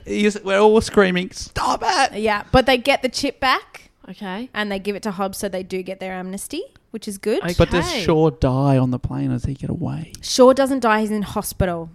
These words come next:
Speaker 2: under
Speaker 1: Oh.
Speaker 2: heavy police guard.
Speaker 3: Okay.
Speaker 2: Um, and he's, like, knocked, like, he's pretty fucked up, but yeah. And then at the end, which is something they often do, they have a barbecue at the end.
Speaker 3: Yep.
Speaker 2: Dom's crew, they gather, share a meal.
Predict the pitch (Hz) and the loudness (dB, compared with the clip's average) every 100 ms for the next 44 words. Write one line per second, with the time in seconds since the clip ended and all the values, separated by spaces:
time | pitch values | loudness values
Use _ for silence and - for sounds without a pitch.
0 | - 196 131 190 220 202 202 - 190 180 | -6 -2 0 0 0 0 0 0 0 -4
1 | - - 196 180 175 175 170 - 175 180 | -6 -10 -6 -4 -2 -4 -6 -10 -12 -12
2 | 147 143 - _ _ - - - 196 190 | -12 -12 -18 _ _ -20 -20 -4 -2 0
3 | 180 180 180 175 - _ - 202 185 190 | -2 -6 -8 -10 -14 _ -6 -4 -2 -4
4 | 180 196 175 - 147 196 208 196 226 185 | -4 -8 -8 -12 -8 -6 -6 -8 -6 -6
5 | 170 185 175 - 170 _ 175 - - 67 | -8 -10 -10 -12 -14 _ -10 -10 -18 -18
6 | - _ 208 214 220 214 - 214 254 294 | -20 _ -6 0 0 -2 -2 -2 0 -2
7 | 247 233 - 226 - 277 277 262 233 214 | -2 -4 -8 -14 -8 -6 -4 -4 -2 -4
8 | - 202 196 247 285 208 202 - 185 185 | -6 -6 -4 -2 -2 -2 -4 0 0 0
9 | 196 202 196 185 185 233 453 508 - 185 | -4 -8 -8 -8 -6 -6 -8 -12 -12 -10
10 | 214 - 240 214 - - 269 247 220 233 | -10 -4 0 0 -2 -6 -4 -4 -2 -2
11 | 233 240 240 254 233 226 226 226 226 | 0 -2 -2 -2 -2 -2 -4 -4 -6